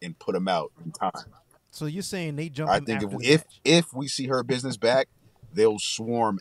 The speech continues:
Speaker 1: after the match and put Brock out in time for him to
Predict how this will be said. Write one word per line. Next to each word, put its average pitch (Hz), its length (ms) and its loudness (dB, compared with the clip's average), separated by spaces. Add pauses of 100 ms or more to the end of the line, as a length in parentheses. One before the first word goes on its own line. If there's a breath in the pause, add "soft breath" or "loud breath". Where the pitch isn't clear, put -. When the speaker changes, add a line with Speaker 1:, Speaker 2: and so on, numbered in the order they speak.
(120)
Speaker 1:
after 104 460 2
the 85 80 -8
match 80 520 -6
and 90 180 -8
put 104 260 0
Brock 95 400 2
out 95 340 2
in 85 160 -8
time 95 400 -2
for 85 140 -6
him 85 160 -6
to 76 160 -14